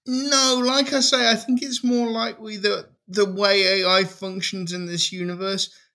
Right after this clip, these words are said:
they sort of adapt themselves, they bend themselves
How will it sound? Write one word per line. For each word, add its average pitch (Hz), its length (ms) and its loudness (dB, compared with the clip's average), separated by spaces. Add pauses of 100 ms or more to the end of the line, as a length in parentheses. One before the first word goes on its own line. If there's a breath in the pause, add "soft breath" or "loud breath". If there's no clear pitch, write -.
(140)
they 190 640 2
sort 180 320 0
of 180 220 -4
adapt 185 480 0
themselves, 208 800 -4
they 185 120 -6
bend 175 480 -2
themselves 202 840 -4